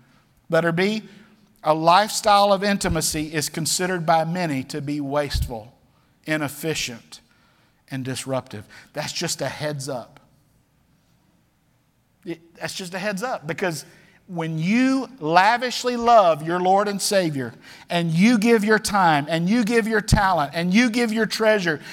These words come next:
and you give your testimony to him, people are gonna think, "That's inappropriate, that's not balanced, that's inefficient."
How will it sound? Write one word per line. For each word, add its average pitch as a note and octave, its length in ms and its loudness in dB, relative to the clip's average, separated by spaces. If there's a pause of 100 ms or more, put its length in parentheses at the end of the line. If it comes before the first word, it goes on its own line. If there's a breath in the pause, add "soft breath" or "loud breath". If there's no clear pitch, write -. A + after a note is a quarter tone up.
(120)
and F#3 180 2
you B3+ 100 6
give A#3 200 2
your A#3 120 2
testimony G#3+ 680 0
to F3 80 -2
him, F3+ 300 2 (320 loud breath)
people C4 280 2
are C4 60 8
gonna A3+ 220 2
think, A#3 300 -2
"That's B3 340 2
inappropriate, C4 840 2
that's A#3 300 0
not C#4 260 0
balanced, C4+ 720 -4
that's D4+ 260 -2
inefficient." C#4 1000 -2